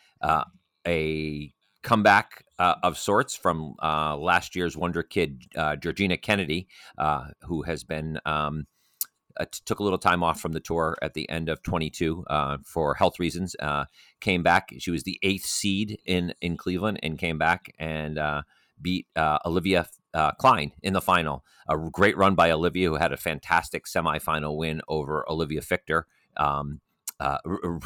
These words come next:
<laughs> really, really exciting match where I think Olivia saved s-, uh,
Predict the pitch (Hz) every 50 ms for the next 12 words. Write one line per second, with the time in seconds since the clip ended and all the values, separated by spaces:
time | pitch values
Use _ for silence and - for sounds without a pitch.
0 | 110 - - 107 85 80 104 107 95 87 87 73 76 85 90 85 80 71 71 -
1 | - 80 76 76 69 73 78 76 - - - - - - - - - - 80 78
2 | 76 71 67 - - 104 95 - 80 80 87 71 80 78 76 - - 87 80 78
3 | 69 - - _ _ _ - - - - - - - - - 73 67